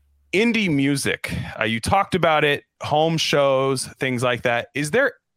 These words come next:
any way, any way we can even get back to, like, MySpace level indie greatness? I don't know if you remember that or not, but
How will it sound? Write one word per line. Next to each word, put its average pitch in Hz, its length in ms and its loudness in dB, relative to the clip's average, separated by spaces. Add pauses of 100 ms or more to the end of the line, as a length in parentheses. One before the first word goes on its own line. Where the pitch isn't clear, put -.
(120)
any 143 380 -2
way, 104 540 -2 (920)
any 208 260 0
way 156 220 2
we 123 140 -2
can 131 140 -4
even 123 180 -2
get 120 140 -4
back 110 180 -2
to, 123 100 -4
like, 104 280 -4
MySpace 98 760 -2
level 87 300 -2
indie 87 420 -6 (140)
greatness? 87 580 -8 (1500)
I 104 80 -2
don't 110 80 0
know 101 80 -2
if 92 80 -8
you 90 80 0
remember 85 300 -2
that 80 180 0
or 80 60 -4
not, 80 280 -6
but 113 160 0